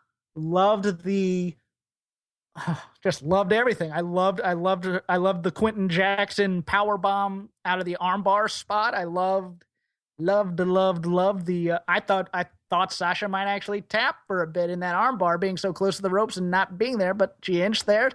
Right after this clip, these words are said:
So you fooled me. Good job on that. Loved it. Love, love, love. I was hoping for a handshake of respect after the match. I didn't get it, but I don't care. That didn't take that much away from me. I,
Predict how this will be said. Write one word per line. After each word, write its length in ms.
So 120
you 160
fooled 460
me. 240
Good 200
job 280
on 160
that. 240
Loved 260
it. 80
Love, 460
love, 440
love. 220
I 60
was 100
hoping 240
for 180
a 120
handshake 540
of 140
respect 600
after 220
the 80
match. 240
I 60
didn't 280
get 140
it, 120
but 100
I 40
don't 200
care. 260
That 120
didn't 200
take 160
that 160
much 200
away 240
from 160
me. 160
I, 420